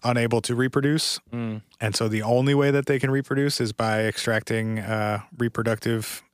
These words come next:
Speaker 1: elements from human beings.
Speaker 2: Mm.
Speaker 1: Um,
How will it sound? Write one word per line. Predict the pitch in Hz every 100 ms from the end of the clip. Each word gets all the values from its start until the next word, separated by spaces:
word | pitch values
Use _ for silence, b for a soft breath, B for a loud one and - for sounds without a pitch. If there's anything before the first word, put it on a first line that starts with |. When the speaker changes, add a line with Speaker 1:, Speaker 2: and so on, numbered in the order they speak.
| -
Speaker 1:
elements | 117 120 127 -
from | - 113
human | 113 113
beings. | 113 123 139 -
Speaker 2:
Mm. | 117 113 107 95 b b b b b _ _ -
Speaker 1:
Um, | 107 101 95 92